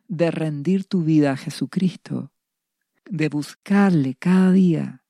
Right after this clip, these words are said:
apartándote del pecado, y pones límite a las cosas de este mundo, entonces cada día amarás más a Dios.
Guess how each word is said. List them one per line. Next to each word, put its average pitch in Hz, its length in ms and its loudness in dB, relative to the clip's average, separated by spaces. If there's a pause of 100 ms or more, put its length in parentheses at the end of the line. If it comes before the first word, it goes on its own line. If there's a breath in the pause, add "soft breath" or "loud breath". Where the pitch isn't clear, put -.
apartándote 185 880 0
del 180 160 2
pecado, 143 720 -4 (320)
y 185 100 2
pones 190 440 0
límite 196 760 0 (460)
a 165 80 -2
las 151 160 -6
cosas - 800 -6 (400)
de 156 100 -4
este 151 220 -4
mundo, 147 560 -2 (400)
entonces 180 840 2 (340)
cada 196 280 4
día 185 260 2
amarás 160 720 -4
más 160 560 0
a 135 60 -12
Dios. 135 540 -14